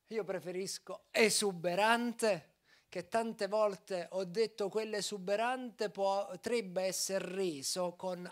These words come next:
effervescente. Dio non vuole che la nostra vita sia liscia, naturale.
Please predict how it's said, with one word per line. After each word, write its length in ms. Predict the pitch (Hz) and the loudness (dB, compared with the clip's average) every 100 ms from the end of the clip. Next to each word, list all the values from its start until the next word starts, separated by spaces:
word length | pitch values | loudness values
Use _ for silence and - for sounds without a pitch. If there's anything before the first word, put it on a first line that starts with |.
| - | -8
effervescente. 1600 | - 180 - - 170 156 147 151 156 - - 156 113 113 - 117 - - _ _ _ _ _ _ _ _ - - - | 0 0 0 -4 -2 -2 -4 -6 -2 0 0 -2 -6 -16 -10 -10 -10 -14 _ _ _ _ _ _ _ _ -20 -20 -18
Dio 380 | - 170 226 202 | -10 -2 2 2
non 240 | 196 196 | 2 -2
vuole 280 | 185 190 175 | -2 0 0
che 100 | 170 | -2
la 120 | 165 | -4
nostra 420 | 160 165 - - 151 | -4 -6 -6 -8 -8
vita 280 | 160 156 | -8 -8
sia 240 | 143 - 147 | -6 -6 -6
liscia, 640 | 151 147 - - 135 - - _ _ _ _ _ _ _ _ _ _ _ _ _ | -4 -2 0 0 -2 -10 -20 _ _ _ _ _ _ _ _ _ _ _ _ _
naturale. 840 | 156 165 160 156 143 123 117 - | -4 -2 -2 -4 -6 -8 -14 -18